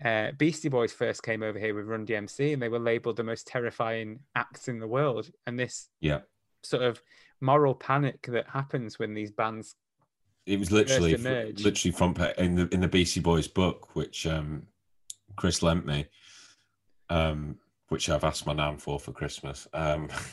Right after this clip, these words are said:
Speaker 2: <laughs> she, they, uh, they have a lot of, uh, big spreads, like, double page spread, and it was literally that Beastie Boys thing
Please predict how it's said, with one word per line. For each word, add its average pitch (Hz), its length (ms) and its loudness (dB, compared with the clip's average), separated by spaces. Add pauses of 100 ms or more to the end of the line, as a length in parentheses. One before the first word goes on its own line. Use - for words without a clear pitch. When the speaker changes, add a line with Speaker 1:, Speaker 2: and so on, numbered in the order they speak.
(240)
Speaker 2:
<laughs> - 440 -20
she, - 560 0
they, 85 460 4
uh, 76 240 4 (1000)
they 90 80 2
have 87 100 6
a 87 40 2
lot 82 240 4
of, 80 240 -4
uh, 78 280 0 (400)
big 82 180 -2
spreads, - 840 -2 (380)
like, 78 180 -2
double 85 200 4
page 80 260 4
spread, 80 300 2
and 73 100 -4 (240)
it 110 60 6
was - 240 4
literally 85 480 6
that 90 200 4
Beastie 98 300 4
Boys 78 280 2
thing 69 380 -6